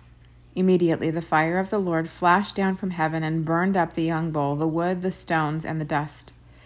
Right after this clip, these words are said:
It even licked up all the water in the trench. And when all the people saw it, they fell face down on the ground and cried out, "The Lord, he is God.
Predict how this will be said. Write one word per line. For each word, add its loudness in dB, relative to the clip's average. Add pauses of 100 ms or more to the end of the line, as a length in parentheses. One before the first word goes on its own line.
(240)
It -4
even 2
licked -2
up 0
all 6
the 0
water 4
in 0
the -4
trench. -6 (920)
And 2
when 6
all 8
the -4
people -4
saw 2
it, 0
they 0
fell 0
face -2
down 0
on 0
the 0
ground 0
and -4
cried -2
out, -2 (340)
"The 4
Lord, 0 (500)
he 0
is -2
God. -4